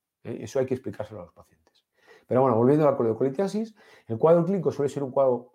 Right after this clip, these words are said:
relativamente asintomático porque a veces se drena el cálculo espontáneamente, es decir, se atasca durante un tiempo, ¡pum! Al final cuela y no hay cuadro sintomático. Y si la obstrucción es completa y el cálculo no pasa, entonces sí que aparece dolor en el hipocondrio derecho, que se irradia hacia la espalda,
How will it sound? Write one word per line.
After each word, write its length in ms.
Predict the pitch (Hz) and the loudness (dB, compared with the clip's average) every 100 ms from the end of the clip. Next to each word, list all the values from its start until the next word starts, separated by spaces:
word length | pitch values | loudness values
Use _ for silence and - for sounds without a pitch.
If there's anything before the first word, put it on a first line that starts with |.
| - | -10
relativamente 500 | 123 123 123 139 123 | -4 -2 0 -2 -4
asintomático 680 | 117 139 180 175 160 233 - _ _ _ - | -4 -2 -2 -4 -4 -8 -8 _ _ _ 2
porque 400 | 135 127 - 123 | 2 2 2 2
a 120 | 113 | 2
veces 500 | 151 185 - 92 - | 0 -2 -6 -14 -12
se 140 | 104 | -8
drena 320 | 104 131 156 117 | -4 -2 -2 -6
el 120 | 113 | -6
cálculo 380 | 147 170 131 107 | -2 -4 -4 -12
espontáneamente, 580 | - 98 101 117 160 | -12 -14 -10 -8 -6
es 60 | 143 | -8
decir, 160 | 104 101 | -8 -10
se 220 | 104 113 | -8 -6
atasca 460 | 131 156 165 - | -6 -2 -4 -2
durante 280 | 160 165 170 | -6 -4 -4
un 60 | 170 | -4
tiempo, 420 | 208 202 254 254 _ _ | -4 -4 -6 -6 _ _
¡pum! 260 | 160 120 104 _ | 0 0 -4 _
Al 140 | 131 104 | -6 -2
final 280 | 127 143 147 | 0 -2 2
cuela 340 | 196 233 247 _ | 2 0 -6 _
y 80 | 120 | -8
no 80 | 113 | -6
hay 60 | |
cuadro 220 | 101 107 | -4 -6
sintomático. 500 | 95 92 87 87 _ _ _ - - - - | -6 -14 -18 -20 _ _ _ -20 -20 -16 -4
Y 60 | 120 | 2
si 80 | |
la 60 | 131 | 4
obstrucción 280 | 135 143 170 | 4 4 2
es 80 | 175 | 2
completa 400 | 175 185 165 98 | 2 2 0 -4
y 40 | |
el 80 | 98 | -2
cálculo 320 | 127 123 139 | -2 -2 -4
no 120 | 147 | -4
pasa, 300 | 147 156 156 | -4 -8 -8
entonces 340 | 120 110 101 117 | -12 -10 -12 -10
sí 140 | 117 | -8
que 80 | 113 | -8
aparece 380 | 107 117 113 95 | -6 -8 -10 -18
dolor 260 | 95 95 | -14 -12
en 60 | 98 | -10
el 80 | 98 | -10
hipocondrio 340 | 101 110 113 | -8 -6 -4
derecho, 420 | 127 151 175 220 | -4 -4 -10 -16
que 100 | - | -16
se 100 | 82 | -16
irradia 380 | 87 101 104 90 | -4 0 2 0
hacia 180 | 90 85 | -6 -8
la 60 | 107 | -8
espalda, 440 | - 196 226 277 | -2 -2 -2 -6